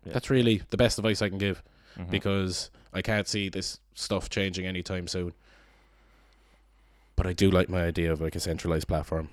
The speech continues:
Speaker 2: I just don't know how that should work. So if somebody has ideas and wants to, like, you know,
Speaker 1: Present a business plan to us.
Speaker 2: do that, <laughs> then,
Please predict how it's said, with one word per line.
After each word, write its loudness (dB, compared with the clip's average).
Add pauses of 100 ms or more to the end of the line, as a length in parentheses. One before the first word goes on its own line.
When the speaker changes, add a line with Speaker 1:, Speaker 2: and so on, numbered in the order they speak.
Speaker 2:
I -6
just -8
don't -6
know -10
how -4
that -8
should -12
work. -4 (140)
So 8
if 6
somebody 6
has 6
ideas 6
and 8
wants 4
to, 4
like, 2 (1040)
you 0
know, 4
Speaker 1:
Present -2
a -2
business -6
plan -4
to -4
us. -6
Speaker 2:
do 10
that, 6
<laughs> -8
then, 0